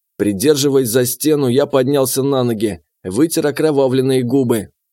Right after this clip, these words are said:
«Да бляха, Иванович, я устал тебе повторять,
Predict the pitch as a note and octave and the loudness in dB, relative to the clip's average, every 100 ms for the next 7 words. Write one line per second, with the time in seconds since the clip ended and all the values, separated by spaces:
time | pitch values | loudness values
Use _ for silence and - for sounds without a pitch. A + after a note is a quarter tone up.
0 | _ _ G2 A2 G#2+ F#2+ B2 B2 C3+ C3 | _ _ -6 -2 -2 0 0 2 2 2
1 | A#2+ G2+ - C3 C3+ D#3+ D3 C3+ A#2+ - | -2 -4 -2 0 2 2 2 0 -2 -6
2 | - A2 C3 - F3+ D#3 D3 C#3 C#3 C3+ | -2 0 0 0 2 2 2 0 2 0
3 | D#3 E3 E3 B2 - | 2 2 2 0 -4